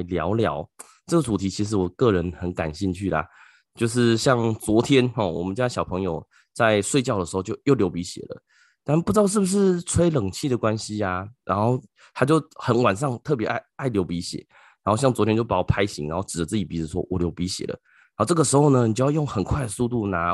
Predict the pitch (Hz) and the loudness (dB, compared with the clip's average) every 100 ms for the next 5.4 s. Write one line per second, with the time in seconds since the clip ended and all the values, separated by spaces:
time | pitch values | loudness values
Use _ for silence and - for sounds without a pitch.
0 | - 135 113 107 - 80 101 95 92 90 | 0 -2 -2 -6 -6 -6 -4 -4 -6 -8
1 | 64 71 - _ _ _ _ 101 123 143 | -8 -8 -10 _ _ _ _ 4 6 6
2 | 87 90 131 120 92 95 104 110 85 90 | 2 0 -2 -2 -2 0 2 2 0 0
3 | 95 92 85 - - _ - 110 107 120 | 0 -2 -2 -8 -20 _ 0 2 2 2
4 | 110 120 127 117 85 85 104 113 110 110 | 0 2 -2 -4 -6 -6 -4 -4 -2 -6
5 | - 110 104 | -6 -2 0